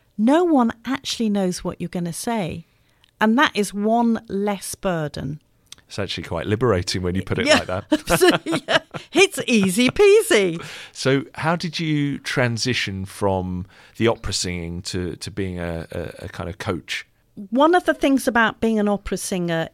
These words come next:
Speaker 1: is that you are an athlete. People often don't think that, and certainly not looking at a lot of opera <laughs> singers, they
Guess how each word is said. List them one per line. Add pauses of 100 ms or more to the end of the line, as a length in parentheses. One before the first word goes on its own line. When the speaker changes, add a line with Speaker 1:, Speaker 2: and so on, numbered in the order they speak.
Speaker 1:
is
that
you
are
an
athlete. (320)
People
often
don't
think
that,
and
certainly (120)
not
looking
at
a
lot
of
opera
<laughs>
singers,
they